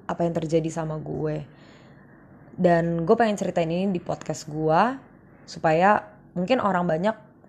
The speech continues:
eh, nggak begitu tahu ya proses gue seperti apa.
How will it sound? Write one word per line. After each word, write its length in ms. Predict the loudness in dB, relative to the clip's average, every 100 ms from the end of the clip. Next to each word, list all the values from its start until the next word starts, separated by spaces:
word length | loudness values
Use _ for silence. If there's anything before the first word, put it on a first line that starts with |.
| -14
eh, 460 | -8 -6 -4 -6 -6 -4
nggak 160 | -2
begitu 240 | -2 -4 -6
tahu 400 | -2 2 4 2
ya 240 | 0 -2 -10 -20 -20
proses 320 | -8 -4 -2 0
gue 160 | 0
seperti 240 | 0 -4 -2
apa. 720 | 0 2 2 4 4 0